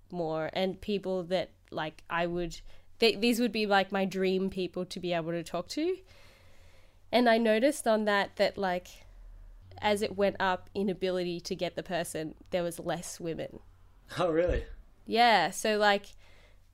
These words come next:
Speaker 1: the ratio of women at the bottom was, r-, like, there was heaps of women, and then at the top of, like,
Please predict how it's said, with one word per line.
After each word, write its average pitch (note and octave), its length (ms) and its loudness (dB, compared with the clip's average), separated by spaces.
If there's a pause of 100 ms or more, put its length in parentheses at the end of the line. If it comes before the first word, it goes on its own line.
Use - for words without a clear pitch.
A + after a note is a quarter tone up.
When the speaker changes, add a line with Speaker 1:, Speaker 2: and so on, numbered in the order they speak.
(240)
Speaker 1:
the G#3+ 120 2
ratio G#3+ 540 4
of F#3 100 0
women F#3+ 380 2
at - 140 -6
the F3+ 60 -6
bottom F3 380 2
was, F3 180 -4 (180)
r-, - 140 -8
like, F#3+ 160 0
there F#3+ 100 -2
was - 280 -8
heaps - 380 -4
of E3+ 100 -8
women, E3 360 -4
and F3+ 240 -2
then F3 160 0
at E3+ 100 -6
the F3 60 -6
top E3+ 460 -6
of, F3 160 -4
like, D#3+ 260 -8